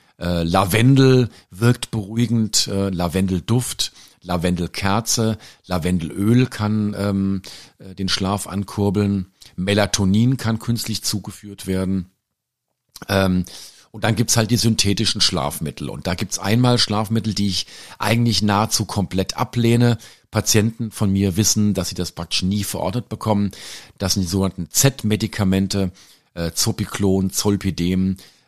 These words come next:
äh, Diazepam beispielsweise auch. Das sind alles Medikamente, die den Schlaf ganz kurzfristig super aktivieren,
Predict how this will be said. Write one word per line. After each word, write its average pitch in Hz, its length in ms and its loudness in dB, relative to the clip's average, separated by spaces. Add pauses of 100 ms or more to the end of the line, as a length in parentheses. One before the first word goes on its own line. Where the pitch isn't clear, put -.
äh, 90 380 0 (380)
Diazepam 95 760 0
beispielsweise 87 680 -6
auch. 90 320 -4
Das 95 120 -6
sind 98 80 -8
alles 107 180 -4
Medikamente, 107 800 0
die 110 540 2 (600)
den 113 140 2
Schlaf 113 480 2
ganz 175 240 0
kurzfristig 127 580 0
super 135 460 2
aktivieren, 120 640 2